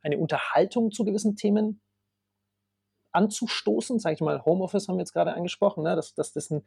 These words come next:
Thema ist, das, da sind wir noch schlecht drin oder da haben wir noch Potenzial,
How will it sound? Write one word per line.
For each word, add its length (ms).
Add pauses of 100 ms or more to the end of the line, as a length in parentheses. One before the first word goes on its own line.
(300)
Thema 240
ist, 220
das, 240 (720)
da 100
sind 180
wir 80
noch 120
schlecht 360
drin 180
oder 180
da 120
haben 100
wir 80
noch 260
Potenzial, 540